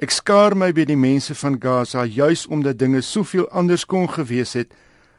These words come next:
as meer mense hulle indertyd aan die kant van die Jode in Duitsland geskaar het. Ek het in die sinagoge gesit en wag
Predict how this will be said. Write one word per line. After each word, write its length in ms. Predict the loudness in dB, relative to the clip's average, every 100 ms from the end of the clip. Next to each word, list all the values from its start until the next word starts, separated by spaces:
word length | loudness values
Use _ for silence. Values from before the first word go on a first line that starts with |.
| _
as 240 | -2 -2 2
meer 360 | 4 6 6
mense 360 | 4 2 2 0
hulle 260 | 0 0 0
indertyd 600 | 2 2 0 -2 -4 -4
aan 100 | -2
die 80 | -2
kant 300 | -2 -4 -4
van 160 | -4 -2
die 120 | -2
Jode 420 | 0 0 0 -4 -6 _ _ _ -4
in 140 | 0
Duitsland 600 | 2 2 0 -4 -6 -6
geskaar 460 | -10 -10 -8 -8 -8
het. 180 | -14 _ _ _ _ -20 -8
Ek 140 | -4 -2
het 80 | 0
in 140 | 2
die 60 | 2
sinagoge 600 | 2 2 4 4 2 0
gesit 400 | -6 -2 -2 0
en 180 | -2 2
wag 320 | 2 0 -4